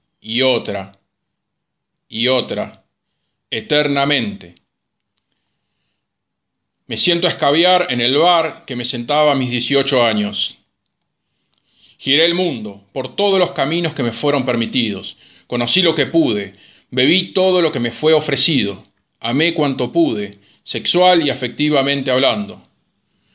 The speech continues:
Regreso media vida después y la vuelta del perro es la misma. ¿Cuántos perros ya han muerto en estos años y esta conducta pueblerina sigue repitiéndose?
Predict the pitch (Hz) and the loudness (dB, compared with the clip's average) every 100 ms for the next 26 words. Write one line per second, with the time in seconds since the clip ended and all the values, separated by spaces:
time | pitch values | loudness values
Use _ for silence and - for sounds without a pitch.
0 | _ - _ - 123 139 160 214 208 202 | _ -20 _ -6 0 2 2 2 0 -2
1 | 165 196 214 196 175 165 190 175 139 123 | -4 -2 -2 0 -2 -2 -2 -2 -4 -6
2 | 160 165 160 - 143 127 123 147 170 165 | -4 -2 -4 -6 -2 0 2 4 4 4
3 | 156 139 123 117 156 160 151 143 131 147 | 2 0 0 0 2 4 4 2 0 2
4 | 175 113 98 101 - _ _ _ _ _ | 2 0 -6 -10 -14 _ _ _ _ _
5 | _ _ _ _ _ _ _ _ _ _ | _ _ _ _ _ _ _ _ _ _
6 | - 190 214 190 - 214 214 202 160 196 | -2 0 2 0 0 2 4 4 2 0
7 | 175 180 220 214 185 156 147 160 - 196 | 0 4 4 4 0 -4 -4 -4 0 0
8 | 143 110 107 - - - 156 160 170 156 | 0 -4 -10 -16 -20 -6 -2 0 0 0
9 | 156 196 208 185 151 139 143 165 208 196 | 0 -2 0 -2 0 2 2 2 2 0
10 | 160 - 208 196 160 120 123 151 156 147 | -2 -2 0 2 2 -2 -4 -4 -4 -2
11 | - 165 104 - | 0 0 -2 -8